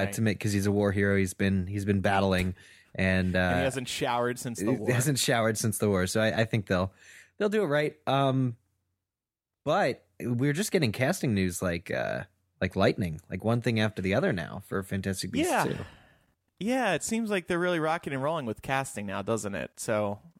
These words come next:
Speaker 1: I, I mean, we know production's supposed to begin in the summer, so that would explain why, um, we're closing in here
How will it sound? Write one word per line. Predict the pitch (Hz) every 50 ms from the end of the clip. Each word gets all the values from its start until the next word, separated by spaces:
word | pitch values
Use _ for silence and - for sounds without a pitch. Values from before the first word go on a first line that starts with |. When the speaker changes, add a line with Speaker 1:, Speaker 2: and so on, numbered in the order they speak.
| _ _ _ -
Speaker 1:
I, | - - - -
I | - - - 127
mean, | 135 139 135
we | 135 135 139
know | 147 151
production's | 143 - 147 135 131 127 - - 131 120
supposed | - - 104 113 107 - -
to | 123
begin | 110 113 104 117 110 107
in | 107 101 101
the | 98
summer, | - - - 180 170 160 160 165
so | - - 123 110 107
that | 107 107 95
would | - 104
explain | 107 - - - - 110 107 104 107
why, | 107 104 104 107 101 104 - _ _ - - - _ _ - -
um, | - 104 101 101 104 104
we're | 104 104 -
closing | - - 127 117 110 98 104 104
in | 107 107 113
here | 110 113 104 101 101 98 98 107 123